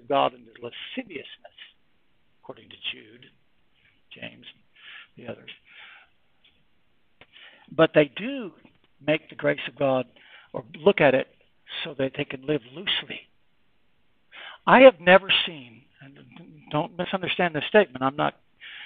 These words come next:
I'm not saying it's justified, but I've never seen people more,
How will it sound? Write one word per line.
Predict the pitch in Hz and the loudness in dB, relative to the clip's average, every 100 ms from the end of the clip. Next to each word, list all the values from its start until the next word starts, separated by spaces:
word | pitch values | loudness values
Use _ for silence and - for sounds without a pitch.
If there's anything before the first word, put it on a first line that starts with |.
| - - - | -18 -20 -16
I'm | |
not | 139 147 | -12 -6
saying | - 156 | -4 -6
it's | 156 - | -6 0
justified, | 185 175 175 160 120 98 _ - - - | 2 2 0 -2 -2 -4 _ -20 -20 -14
but | - | 2
I've | 151 156 | 4 6
never | 196 269 269 | 4 6 4
seen | - 202 175 | 2 -2 -4
people | - 226 170 | -8 -6 -6
more, | 147 165 202 202 | -2 4 4 4